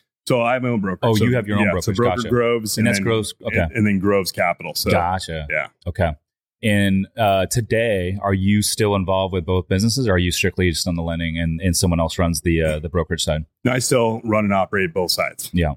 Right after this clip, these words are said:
Speaker 1: Yeah. For me, I mean, I, if I can double, triple end, you know, my deals and teach other people to do it, I believe,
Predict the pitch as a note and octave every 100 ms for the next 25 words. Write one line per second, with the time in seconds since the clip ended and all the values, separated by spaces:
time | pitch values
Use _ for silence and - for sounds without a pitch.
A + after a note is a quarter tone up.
0 | - F2 E2+ C3+ D3+ D3+ C3+ B2 G2+ G2
1 | - A#2 A#2+ C3 B2 A#2 A#2 A2+ A2 A#2
2 | G#2+ G#2 G#2 F#2+ _ - G#2 G2 G2 F#2
3 | G#2 G2 F#2 G2 G2+ F#2+ A2 G2+ E2+ G2
4 | G2+ G2+ - G2+ G2 F#2+ G2+ G2+ F#2+